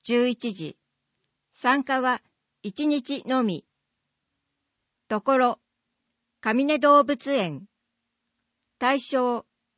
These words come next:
小学二年生。確実十五人。小学三年生。確実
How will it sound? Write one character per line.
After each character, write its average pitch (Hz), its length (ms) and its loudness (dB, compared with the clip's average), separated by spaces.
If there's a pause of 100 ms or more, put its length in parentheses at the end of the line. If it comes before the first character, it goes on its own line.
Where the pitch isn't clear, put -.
(440)
小 294 320 2
学 302 260 -2
二 285 140 2
年 285 240 0
生。 165 440 -6 (800)
確 240 280 -6
実 262 420 -6 (240)
十 285 240 -2
五 202 160 0
人。 196 320 -2 (1000)
小 285 340 0
学 269 440 -2
三 277 380 -2
年 285 200 0
生。 165 460 -8 (880)
確 226 260 -6
実 254 440 -6